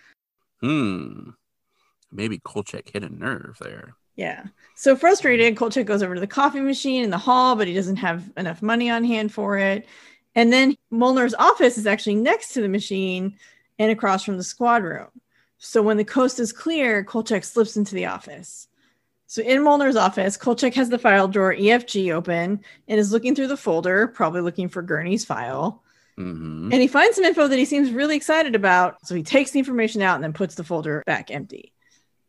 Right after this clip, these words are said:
Speaker 2: And he folds up the stuff he took and he starts to put it in his coat pocket, but then he hesitates. And then outside Molnar's office, Kolchak is sneaking out and he's, like, carefully closing the door. And then he bumps into the back of Molnar, who is outside talking to someone.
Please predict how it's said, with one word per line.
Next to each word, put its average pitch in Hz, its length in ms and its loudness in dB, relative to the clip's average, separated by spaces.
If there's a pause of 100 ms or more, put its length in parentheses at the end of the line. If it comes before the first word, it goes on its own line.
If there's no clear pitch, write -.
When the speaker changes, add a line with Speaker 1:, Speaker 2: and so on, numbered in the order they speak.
(360)
Speaker 2:
And 190 180 0
he 196 60 0
folds 254 240 4
up 240 60 -6
the 277 80 0
stuff 254 200 0
he 254 100 -2
took 262 440 0
and 190 100 -4
he 180 60 -2
starts 233 240 -4
to 240 80 -10
put 254 180 4
it 240 100 0
in 226 100 -2
his 214 120 -2
coat 233 240 -2
pocket, 208 480 0
but 185 100 -8
then 214 120 0
he 208 80 0
hesitates. 170 840 -8 (720)
And 202 100 2
then 202 180 4
outside 262 500 4
Molnar's 170 340 -4
office, 165 600 -4 (160)
Kolchak 233 460 0
is 190 100 -8
sneaking 202 420 -2
out 339 420 4
and 190 80 -4
he's, 175 140 -6
like, 156 180 -6
carefully 175 440 -6
closing 165 380 -6
the 160 100 -6
door. 285 520 0 (300)
And 208 80 0
then 220 80 2
he 220 80 2
bumps 247 400 2
into 247 260 -4
the 202 80 -2
back 185 280 0
of 196 80 -6
Molnar, 220 540 2
who 208 120 -2
is 190 140 -2
outside 175 420 0
talking 190 380 -4
to 143 40 -6
someone. 120 520 -12